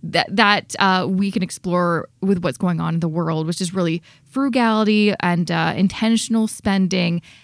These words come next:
and, and debt, paying it off, living with it, uh, or living with, uh, living with debt, quite honestly, um, because both of you have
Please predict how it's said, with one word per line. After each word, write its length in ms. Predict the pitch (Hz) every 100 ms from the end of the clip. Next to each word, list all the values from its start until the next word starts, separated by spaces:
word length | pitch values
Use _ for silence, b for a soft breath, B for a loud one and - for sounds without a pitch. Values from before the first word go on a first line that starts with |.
| B -
and, 320 | 196 196 196
and 180 | 208 196
debt, 320 | 247 226 -
paying 300 | - 202 190
it 100 | 180
off, 380 | 190 269 311 -
living 440 | 170 196 196 190
with 200 | 170 196
it, 180 | 185 175 -
uh, 240 | 180 165
or 180 | 180 180
living 400 | 220 254 269 247
with, 240 | 220 226
uh, 280 | 214 185 180 208 -
living 320 | 147 214 233
with 140 | 170 165
debt, 240 | 175 220
quite 180 | 185 175
honestly, 540 | 170 180 - 220 233 B B B -
um, 180 | 214
because 240 | 220 254 226
both 200 | 302 349
of 80 | 294
you 100 | 277
have 460 | 254 220 208 220